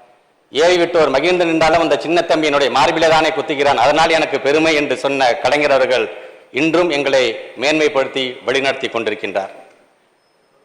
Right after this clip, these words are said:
முத்தமிழறிஞர் கலைஞர் அவர்களே, மூன்று முறை மானிய கோரிக்கையிலே உரையாற்றுகின்ற வாய்ப்பை பெற்றிருக்கின்றேன்.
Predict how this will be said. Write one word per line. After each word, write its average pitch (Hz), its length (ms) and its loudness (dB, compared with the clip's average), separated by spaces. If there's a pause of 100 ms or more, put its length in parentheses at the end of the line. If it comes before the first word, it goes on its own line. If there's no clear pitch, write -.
(120)
முத்தமிழறிஞர் 147 680 2 (180)
கலைஞர் 143 420 2
அவர்களே, 123 300 0 (840)
மூன்று 156 340 0
முறை 151 240 2 (460)
மானிய 143 300 0
கோரிக்கையிலே 131 480 0
உரையாற்றுகின்ற 123 680 2
வாய்ப்பை 117 340 0
பெற்றிருக்கின்றேன். 101 640 -8